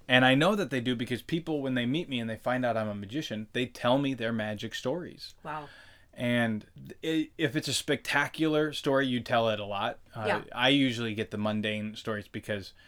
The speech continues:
Speaker 1: most people only meet one magician in their life.
Speaker 2: Yeah.
Speaker 1: And have one magic experience. 'Cause there's not a lot of us,
Speaker 2: Right,
Speaker 1: and it's a
Speaker 2: right.
Speaker 1: weird thing.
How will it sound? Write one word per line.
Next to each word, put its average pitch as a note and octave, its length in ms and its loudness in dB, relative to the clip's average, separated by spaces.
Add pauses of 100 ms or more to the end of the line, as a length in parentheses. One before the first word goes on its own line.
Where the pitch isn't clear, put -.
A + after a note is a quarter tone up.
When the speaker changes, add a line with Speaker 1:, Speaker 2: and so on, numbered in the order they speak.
(460)
Speaker 1:
most D3 380 2
people C#3+ 340 2
only C3+ 280 4
meet A#2 200 0
one A2 220 2
magician G#2 420 -4
in F#2+ 80 -12
their G2 120 -8
life. - 340 -10 (120)
Speaker 2:
Yeah. E3 140 -10 (460)
Speaker 1:
And A2+ 260 -4
have G#2 220 -4
one A#2 400 2
magic A2 400 -4
experience. - 420 -8
'Cause C3 200 -6
there's D#3+ 160 -2
not A3+ 160 2
a C#3+ 40 4
lot C3 240 4
of G#2+ 120 -2
us, G#2+ 200 -4
Speaker 2:
Right, G3+ 180 -2
Speaker 1:
and D#3 100 -2
it's - 140 -2
a E3+ 40 2
Speaker 2:
right. E3 100 -2
Speaker 1:
weird F#3 300 2
thing. F#3 300 -4